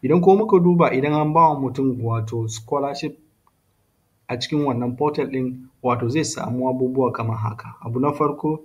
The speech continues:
zai samu free education, wato duka kuɗin makarantarsa za a biya masa. Sa'annan zai samu monthly stipend wanda ya kai wato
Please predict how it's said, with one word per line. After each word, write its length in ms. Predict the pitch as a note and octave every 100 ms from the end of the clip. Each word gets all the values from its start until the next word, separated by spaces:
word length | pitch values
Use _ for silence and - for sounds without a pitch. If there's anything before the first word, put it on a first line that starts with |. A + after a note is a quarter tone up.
| -
zai 100 | C3+ C3
samu 300 | A#2 A2+ A#2+
free 240 | - C#3
education, 500 | C3 A#2 - A#2+ B2+
wato 300 | A#2 A2+ A#2
duka 280 | A2 D#3 D#3
kuɗin 200 | - C3
makarantarsa 640 | C3 B2+ B2+ B2 B2 B2+ B2
za 200 | A2 B2+
a 60 | A2+
biya 240 | B2 B2+
masa. 340 | C3+ C3 B2+ - _ _ _ _
Sa'annan 400 | - E3 D#3 D3+
zai 120 | D3 C#3+
samu 300 | B2+ B2 B2
monthly 520 | B2+ D3+ D#3 D#3 D3+
stipend 420 | D3+ D3 C#3 C3+ B2+
wanda 220 | B2+ B2
ya 120 | A#2
kai 280 | - C3 C3
wato 440 | A#2 A#2 A2 B2